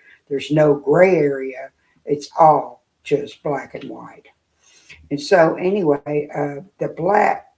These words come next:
the, uh, black kryptonite <clears throat>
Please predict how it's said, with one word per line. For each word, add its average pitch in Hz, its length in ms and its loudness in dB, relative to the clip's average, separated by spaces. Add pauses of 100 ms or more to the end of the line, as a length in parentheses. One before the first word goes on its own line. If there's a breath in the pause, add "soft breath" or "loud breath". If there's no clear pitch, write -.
(140)
the, 143 440 -2
uh, 139 380 -14 (720 soft breath)
black - 600 -2 (1400)
kryptonite 135 840 -4 (160)
<clears throat> - 180 -20